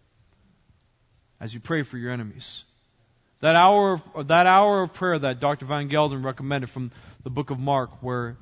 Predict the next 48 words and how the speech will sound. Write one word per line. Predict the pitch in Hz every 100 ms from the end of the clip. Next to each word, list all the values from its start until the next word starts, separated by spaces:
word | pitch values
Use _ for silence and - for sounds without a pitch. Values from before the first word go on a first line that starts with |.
| - -
the | 127
disciples | - 143 135 -
could | 147
not | 139 131
watch | 131 127
and | 131
pray | 117 135
with | 127 120
Jesus | 120 123 113
for | - 120
one | 120 120
hour. | 120 123 - _ _ _ _ - - - - -
Maybe | 143 190
it's | 202
not | 202 190
just | 170 175
always | 175 156
praying | - 165
about | 156 147 139
ourselves | 123 156 151
and | 131
for | - 135
our |
friends | 120 143 139
and | 123
loved | 120 131 123
ones. | - - - _ _ _ - - - _ _ -
When | 175
was | 208
the | 185
last | 180 170 160
time | 160
we | 143
carved | - 151 143
out | 143 131
a |
space | - - 107 95 - - _ _ _ _ _ _ _ _ _ _
to |
pray | - 131
for | 123 139
those | 120 104 90 - - - _ _ _ _ _
who |
spitefully | - - 113 - 123
use | 117 113 107
us | 107 -
and | 107
abuse | 110 110 104 113
us? | - - -